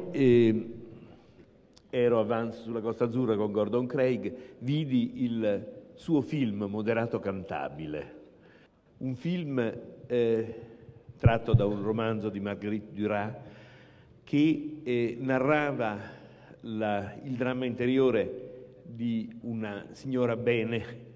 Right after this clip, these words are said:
che vive in provincia e che, eh, eh, dalla visione della morte di una donna,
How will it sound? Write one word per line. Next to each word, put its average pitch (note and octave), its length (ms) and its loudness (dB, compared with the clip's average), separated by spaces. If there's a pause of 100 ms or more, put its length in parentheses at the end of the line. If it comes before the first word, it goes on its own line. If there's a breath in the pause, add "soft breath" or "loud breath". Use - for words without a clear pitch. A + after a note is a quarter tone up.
(160)
che A2+ 140 -4
vive G#2 240 -2
in G#2 140 -2
provincia E2+ 760 -6 (880 loud breath)
e B2+ 200 -6
che, B2+ 420 2
eh, G#2 720 -4
eh, D#2+ 340 -14
dalla A2 560 -2
visione B2 500 0
della G#2+ 180 0
morte A2+ 840 -4
di A#2 120 -6
una A#2+ 180 -2
donna, A2 560 -2